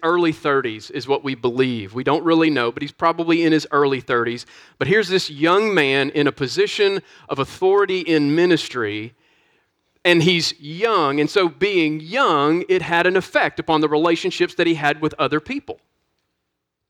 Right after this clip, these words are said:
And it caused the people in the church, particularly the older generation, to despise him. That's what the text says.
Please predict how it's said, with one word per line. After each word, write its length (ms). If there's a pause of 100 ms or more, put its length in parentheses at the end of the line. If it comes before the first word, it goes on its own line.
(960)
And 340
it 180
caused 460
the 80
people 580 (220)
in 220
the 100
church, 440
particularly 380
the 140
older 240
generation, 720 (260)
to 140
despise 920
him. 160
That's 160
what 120
the 80
text 360
says. 600